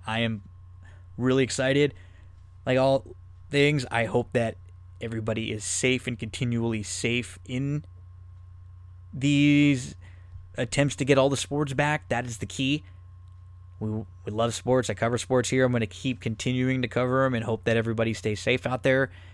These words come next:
because I love being able to watch a, watch a baseball game and a, and a basketball game. And, you know, fingers crossed, hopefully football can do their best and, and have protocols put in and, and make things as safe for the players as possible.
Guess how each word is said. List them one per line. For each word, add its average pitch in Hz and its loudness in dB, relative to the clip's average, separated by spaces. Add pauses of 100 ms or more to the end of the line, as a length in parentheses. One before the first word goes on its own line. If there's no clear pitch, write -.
(100)
because 107 -4
I 107 -4
love 113 -4 (200)
being 110 -4
able 107 -4
to 107 -2
watch 107 -2
a, 107 -2
watch 107 -6
a 107 -4
baseball 107 -2
game 110 0
and 107 -2
a, 104 -2 (100)
and 110 -4
a 104 -2
basketball 107 -4
game. 107 -2
And, 98 -6 (580)
you 101 -10
know, 107 -6
fingers 110 -2
crossed, 113 -2
hopefully 107 -2
football 107 -4
can 107 -6
do 107 -4
their 107 -2
best 107 -4
and, 104 -4 (520)
and 113 -6
have 101 -8 (840)
protocols 110 -2
put 107 -4
in 110 0
and, 104 -4
and 110 -8
make 107 -4
things 110 -2
as 104 -6
safe 110 -4
for 110 -4
the 101 -4
players 107 -2
as 104 -8
possible. 117 -4